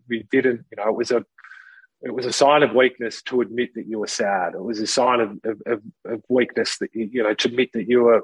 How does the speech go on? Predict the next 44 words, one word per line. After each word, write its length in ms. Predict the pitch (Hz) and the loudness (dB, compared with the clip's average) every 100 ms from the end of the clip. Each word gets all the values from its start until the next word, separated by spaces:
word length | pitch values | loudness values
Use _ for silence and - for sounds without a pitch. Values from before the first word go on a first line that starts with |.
| - | 0
you 120 | 127 | 0
were 60 | 123 | 4
lonely 520 | 120 123 117 107 101 - | 4 4 0 -6 -10 -10
or 80 | 120 | -6
that 120 | 123 | -4
you 100 | 117 | -2
were 60 | 120 | 0
struggling 640 | - 120 113 113 104 95 _ | 2 2 2 0 -2 -6 _
or, 440 | 110 113 113 113 - | 0 4 6 4 0
you 80 | 110 | -8
know, 180 | 104 110 | -6 -4
whatever. 400 | 113 113 127 120 | -2 0 0 -2
It 240 | 101 113 | -4 -8
just, 220 | 113 107 - | -10 -12 -10
you 80 | 107 | -6
know, 180 | 110 117 123 | -4 -2 0
as 100 | 123 | 0
I 60 | |
said, 260 | - 143 135 | 0 0 2
we 140 | 117 | 0
never 400 | 117 127 143 143 | -2 0 0 2
complained 600 | - 107 - 120 135 127 | 0 -4 -2 0 2 0
no 80 | 110 | -6
matter 200 | 120 120 | -8 -8
what 320 | 110 127 143 | -2 0 0
was 140 | 120 107 | -2 -6
going 300 | 117 107 104 | -4 -4 -4
on 260 | 123 127 - - - - 120 | -2 -2 -6 -18 -18 -18 -8
within 220 | 117 123 | -2 2
our 160 | 110 104 | 4 4
lives 460 | 110 120 120 104 | 6 6 4 0
or, 320 | 107 104 95 | -4 -6 -8
you 80 | 117 | -12
know, 80 | 101 | -8
no 60 | 110 | -6
matter 180 | 107 | -4
what 240 | 104 123 139 | 0 0 0
was 160 | 113 | -2
happening, 440 | 110 131 131 110 104 | -2 -2 -2 -6 -6
you 120 | 110 | -8
just 240 | 120 110 | -8 -8
never 320 | 120 120 131 131 | -4 0 2 0
complained. 720 | 110 98 - 113 143 107 92 | -2 -6 0 2 2 0 -6
So 340 | - 104 107 | -6 -2 -2